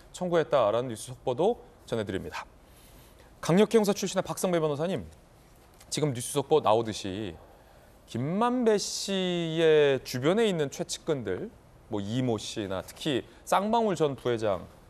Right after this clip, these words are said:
최모 씨, 오토바이 헬멧 뜨고 호위했던 분, 자산을 은닉하는 거 아니냐, 이런 분들이 체포됐고 지금 구속영장 청구됐습니다. 이것과 맞물려 김만배 씨가 어젯밤 극단적인 시도를 했는데, 강력히 형사하시면서 뭐 무수히 많은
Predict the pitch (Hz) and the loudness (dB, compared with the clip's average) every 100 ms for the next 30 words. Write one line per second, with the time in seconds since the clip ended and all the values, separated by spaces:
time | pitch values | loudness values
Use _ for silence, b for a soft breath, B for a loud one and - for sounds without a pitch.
0 | - - 240 185 - 110 - 139 135 156 | -16 -4 0 0 0 -6 2 2 4 -2
1 | 143 123 117 - 170 180 143 - 113 95 | -2 -6 -8 -8 -4 0 0 0 -4 -4
2 | 87 82 b b b b - - 135 151 | -10 -14 b b b b -14 -6 0 4
3 | 165 151 151 143 143 135 110 107 85 - | 4 2 -2 -4 0 0 0 -4 -4 0
4 | 170 196 180 175 185 185 B B - - | 0 2 0 0 0 -2 B B -10 -2
5 | 220 - 214 165 156 190 170 147 175 170 | -2 2 4 4 2 0 -2 0 0 0
6 | 170 156 - 180 143 - 120 127 - 175 | -2 -4 -4 0 -2 -2 -6 -4 0 0
7 | 190 190 131 180 202 202 175 170 156 - | 4 4 4 4 0 0 2 0 -2 0
8 | 143 123 131 - 170 98 B B B B | 0 0 -2 2 2 0 B B B B
9 | - 147 - 220 214 202 202 - 240 254 | -2 -2 4 2 4 0 0 0 4 6
10 | 226 156 123 117 170 117 - B B - | 6 4 -2 2 4 4 2 B B 0
11 | 170 208 214 208 190 180 175 170 156 185 | 6 6 6 4 4 2 2 -2 -2 -2
12 | 147 131 180 202 165 160 139 | -2 -2 2 4 4 4 0